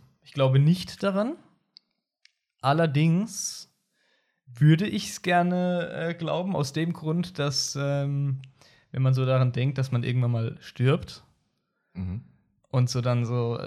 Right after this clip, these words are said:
Speaker 1: das einfach extrem schade wäre, dass dann da so nichts mehr ist. So, also, dann ist das Leben vorbei und das war's.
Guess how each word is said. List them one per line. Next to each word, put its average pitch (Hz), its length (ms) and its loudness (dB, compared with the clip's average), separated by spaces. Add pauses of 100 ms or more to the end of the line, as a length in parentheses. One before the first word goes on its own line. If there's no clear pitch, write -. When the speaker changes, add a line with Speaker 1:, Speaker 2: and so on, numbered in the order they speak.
Speaker 1:
das - 220 -10
einfach 131 320 -8
extrem 139 540 0
schade 131 640 2
wäre, 139 560 4 (500)
dass 127 160 -6
dann 117 160 0
da 117 140 0
so 113 100 0
nichts 110 560 -2
mehr 110 180 -2
ist. - 260 -12 (440)
So, - 140 -8
also, 123 300 0 (720)
dann 127 240 -2
ist 120 80 -4
das 127 120 -4
Leben 127 180 -2
vorbei 131 200 0
und 131 80 2
das 117 100 -4
war's. 127 360 -2